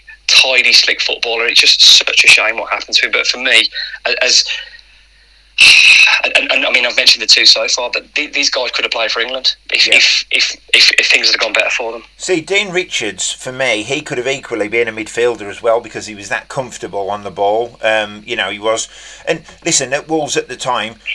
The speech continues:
Speaker 2: we'd been used to a lot of, you know, head it and kick it centre halves. There wasn't much
Speaker 1: Mm.
Speaker 2: panache about them. And then Dean Richards, you know, come on the scene and almost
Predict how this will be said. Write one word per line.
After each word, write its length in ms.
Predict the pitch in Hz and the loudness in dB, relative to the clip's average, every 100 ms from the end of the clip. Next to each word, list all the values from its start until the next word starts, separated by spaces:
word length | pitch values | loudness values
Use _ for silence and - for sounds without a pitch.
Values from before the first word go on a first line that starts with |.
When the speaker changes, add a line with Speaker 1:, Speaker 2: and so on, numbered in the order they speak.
| - | -12
Speaker 2:
we'd 240 | 123 139 113 | -12 -10 -8
been 200 | 143 131 | -10 -8
used 300 | 131 113 - | -8 -8 -6
to 60 | 127 | -2
a 20 | 123 | 2
lot 160 | 113 | 2
of, 180 | 113 - | 0 -6
you 80 | 117 | -10
know, 140 | 113 107 | -8 -4
head 200 | 135 123 | -2 -4
it 80 | |
and 100 | 113 | -6
kick 180 | - 107 | -12 -10
it 100 | 113 | -6
centre 320 | - 113 110 | -4 -4 -4
halves. 380 | 101 104 117 113 | -2 0 -2 -4
There 100 | 127 | -4
wasn't 240 | 120 123 117 | -4 -4 -10
much 180 | 117 - | -10 -4
Speaker 1:
Mm. 80 | |
Speaker 2:
panache 280 | 110 107 - | -2 0 0
about 300 | 120 117 120 | 0 0 0
them. 180 | 131 127 _ - | -4 -6 _ -12
And 100 | 135 | -8
then 160 | 143 | -6
Dean 220 | 147 151 131 | -4 -4 -4
Richards, 640 | 139 - 113 95 90 - - _ - | -6 -4 -4 -4 -6 -8 -10 _ -10
you 80 | 113 | -4
know, 240 | 104 107 _ _ | -2 -4 _ _
come 160 | - 127 | -6 -4
on 100 | 110 | -4
the 80 | 104 | -4
scene 280 | 107 113 127 | -6 -6 -2
and 80 | |
almost 560 | 139 139 127 123 117 | 0 0 -2 -4 -6